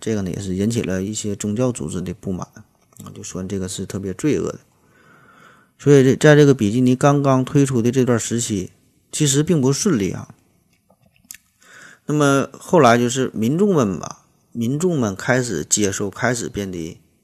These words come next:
喜欢啊，男人女人都喜欢，但是官方呢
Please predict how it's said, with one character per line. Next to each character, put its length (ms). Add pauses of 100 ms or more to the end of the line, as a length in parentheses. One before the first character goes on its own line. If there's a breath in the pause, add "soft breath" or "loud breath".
(120)
喜 260
欢 240 (220)
啊， 140 (640)
男 200
人 140
女 60
人 120
都 140
喜 140
欢， 160 (160)
但 120
是 120
官 260
方 220
呢 100